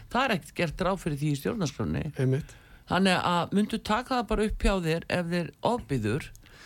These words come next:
Speaker 2: Já.
Speaker 1: að setja mál í þjóðaratkvæðagreiðslu.
Speaker 2: <clears throat> Já, ég myndi treysta mig til þess. Ef ég tel að lagafrumvarp sé
Speaker 1: Mm.
Speaker 2: auðsjáanlega í, fari í bága við þau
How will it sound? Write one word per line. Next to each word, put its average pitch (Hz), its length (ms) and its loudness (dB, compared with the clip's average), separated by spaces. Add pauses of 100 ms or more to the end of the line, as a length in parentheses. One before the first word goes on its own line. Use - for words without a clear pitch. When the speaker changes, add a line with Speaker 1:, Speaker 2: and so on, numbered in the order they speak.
(160)
Speaker 2:
Já. - 100 -6
Speaker 1:
að 185 320 2
setja 240 400 -4
mál 202 300 -2
í 208 320 -2
þjóðaratkvæðagreiðslu. - 920 0
Speaker 2:
<clears throat> 131 80 2
Já, 131 60 4 (120)
ég 127 120 2
myndi 127 200 2
treysta 143 320 0
mig 135 140 2
til 131 100 2
þess. 113 260 0
Ef 135 120 4
ég 135 180 4
tel 143 240 2
að 127 160 2
lagafrumvarp 135 800 0
sé 123 180 -2
Speaker 1:
Mm. 127 160 2
Speaker 2:
auðsjáanlega 135 580 2
í, 127 180 4
fari 127 220 0
í 113 140 -6
bága 127 400 4 (600)
við 123 200 2
þau 131 120 6